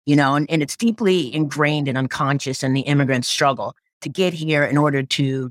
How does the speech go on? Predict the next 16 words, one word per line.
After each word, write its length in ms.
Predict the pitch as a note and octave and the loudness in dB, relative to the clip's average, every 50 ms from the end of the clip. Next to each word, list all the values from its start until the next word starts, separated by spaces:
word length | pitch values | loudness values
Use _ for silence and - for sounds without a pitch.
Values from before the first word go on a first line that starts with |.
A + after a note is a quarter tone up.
| - | -6
get 220 | - D#3+ E3 - - | -2 -2 -2 -2 -2
closer 400 | - - E3+ D3+ D3+ - - C#3 | -4 -2 -2 -2 -2 -4 -6 -8
to 380 | - - - D3+ D3 C#3+ C#3 | -4 -2 -2 0 0 0 -2
what 280 | C3+ C#3+ D3 C#3+ B2+ - - | 0 2 2 2 2 0 -2
is 320 | C#3 C3+ C3+ C3 C3 C3 - | -2 0 0 0 0 -2 -2
identified 460 | - C#3 C3+ D3 C#3+ C#3+ - C3 B2+ | -2 0 0 0 0 0 0 -2 -2
as 100 | B2 B2+ | -2 -4
successful, 580 | - - - - - C4 B3 - - F3+ D#3+ D#3+ | -8 -8 -4 -2 0 0 0 0 -2 -2 0 0
which 140 | D#3 D3 - | 0 -2 -2
in 80 | D3+ | 0
our 120 | D3+ D#3 D3+ | 0 0 0
country 320 | - D#3 D3 - D3 C3 | -2 -4 -4 -4 -4 -4
is 100 | C3+ C3+ | -2 -2
aligned 360 | C#3 C3+ C#3 C3+ C3 C3 B2+ | 0 2 2 2 2 0 -2
with 160 | A#2+ A#2+ - | -4 -6 -4
whiteness. 500 | B2+ C3 B2+ A2+ A#2 A2+ F#2+ - - - | 0 0 0 0 -2 -8 -12 -12 -14 -16